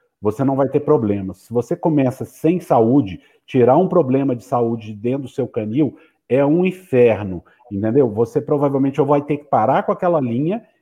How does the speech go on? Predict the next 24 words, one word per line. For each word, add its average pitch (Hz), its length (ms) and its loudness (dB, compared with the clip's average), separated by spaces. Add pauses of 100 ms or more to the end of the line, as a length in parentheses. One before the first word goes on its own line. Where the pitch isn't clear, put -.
e 123 80 -8
começar 135 540 0
com, 156 120 -6
novamente 156 800 4
do 131 140 -2
zero, 113 420 -2 (380)
tá? 151 380 -4 (120)
Ou 165 480 4 (140)
você 127 240 -6
vai 165 120 -2
ter 165 140 -6 (160)
problemas 139 500 -2
com 135 120 -8
seus 135 360 0
clientes, 139 600 -2
com 123 140 -6
as 117 80 -6
outras 120 200 -6
pessoas. 110 320 -8
Então, 135 200 -6
comece 143 480 -8
sempre 147 360 -4
pela 139 300 -2
saúde. 82 480 -6